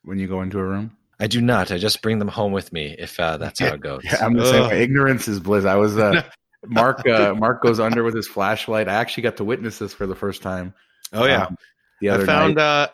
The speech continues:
Speaker 3: I found boxes of condoms under the mattress. Um,
Speaker 1: Not
Speaker 3: ve-,
Speaker 1: the other
Speaker 3: I,
Speaker 1: night,
Speaker 3: I've
Speaker 1: but before.
Speaker 3: No, not
Speaker 2: Under
Speaker 3: the
Speaker 2: the
Speaker 3: other night.
Speaker 2: mattress.
Speaker 3: Yeah, yeah. I left it 'cause I, it, to do a proper bed inspection, bed bug inspection,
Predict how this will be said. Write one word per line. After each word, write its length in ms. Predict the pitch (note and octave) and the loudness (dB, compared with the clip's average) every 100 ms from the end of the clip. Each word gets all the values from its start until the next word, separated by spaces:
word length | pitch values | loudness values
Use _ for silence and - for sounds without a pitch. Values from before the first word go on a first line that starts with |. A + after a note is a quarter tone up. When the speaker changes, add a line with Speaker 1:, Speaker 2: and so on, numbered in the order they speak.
| _ | _
Speaker 3:
I 100 | B2 | -4
found 440 | A#2+ C#3+ D3+ C3 | 0 0 0 -2
boxes 420 | G#2 A#2 A#2 C3 B2 | -2 0 -2 -6 -10
of 100 | A2 | -6
condoms 480 | G#2+ A2+ C3 B2+ | -2 -2 -2 -4
under 200 | B2+ B2+ | -4 -4
the 100 | B2+ B2 | -6 -4
mattress. 640 | B2+ B2 C3+ B2+ B2 - | -4 -4 -4 -4 -6 -8
Um, 600 | G2+ G2+ G2+ G2 F#2+ F#2 _ _ _ _ _ | -6 -4 -2 -4 -8 -12 _ _ _ _ _
Speaker 1:
Not 140 | G#2 G#2+ | -2 2
Speaker 3:
ve-, 60 | |
Speaker 1:
the 60 | A#2+ | 4
other 120 | F#2+ | 4
Speaker 3:
I, 80 | F#2 | 2
Speaker 1:
night, 120 | F#2 F2+ | 2 0
Speaker 3:
I've 120 | E2 | -2
Speaker 1:
but 140 | - | -10
before. 320 | - - E2+ D#2 | -14 -12 -8 2
Speaker 3:
No, 100 | C#3+ | 4
not 100 | B2+ | 6
Speaker 2:
Under 40 | B2+ | 4
Speaker 3:
the 120 | B2 | 4
Speaker 2:
the 20 | B2+ | 4
Speaker 3:
other 120 | B2 | 4
night. 80 | B2 | 2
Speaker 2:
mattress. 560 | - - E2+ - - - | -2 -2 -4 -4 -10 -8
Speaker 3:
Yeah, 240 | C#3 D3 A2 | -2 0 0
yeah. 300 | C3+ C3 F#2+ | 0 0 -2
I 80 | A#2+ | -2
left 220 | B2+ C3+ | -2 0
it 180 | D3 C3+ | 0 0
'cause 120 | C3+ B2 | 0 0
I, 400 | B2 - G#2+ - _ | 0 -2 -8 -20 _
it, 320 | B2+ B2+ - | -6 -6 -8
to 80 | E3+ | -2
do 120 | F3 E3+ | 2 2
a 60 | |
proper 300 | - C#3 B2+ | 2 0 0
bed 220 | A2 A#2 | 0 0
inspection, 680 | A2 G#2+ A2 A2 - G#2+ G#2 - | -2 -4 -2 -2 -4 -6 -8 -8
bed 160 | A2 G#2 | -6 -4
bug 220 | G2+ F#2+ | -6 -6
inspection, 640 | F#2 - G2 F#2 G2 F#2 | -8 -8 -8 -6 -6 -10